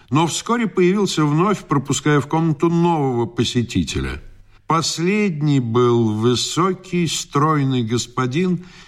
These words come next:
с черными волосами и усами, уже не молодой, но в его больших черных глазах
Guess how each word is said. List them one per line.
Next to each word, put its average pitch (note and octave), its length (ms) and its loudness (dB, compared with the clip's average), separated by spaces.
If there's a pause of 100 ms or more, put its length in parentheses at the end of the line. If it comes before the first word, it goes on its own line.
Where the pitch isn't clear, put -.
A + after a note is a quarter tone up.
(120)
с - 40 -12
черными D#3+ 600 0
волосами D#3 680 0
и D#3 80 2
усами, A2 800 0 (320)
уже D3 240 0
не B3 80 0
молодой, B2 840 0 (220)
но C#3 200 0
в A#2+ 80 -6
его C#3+ 400 0
больших C3 1200 -2
черных B2+ 760 0
глазах A#2 720 0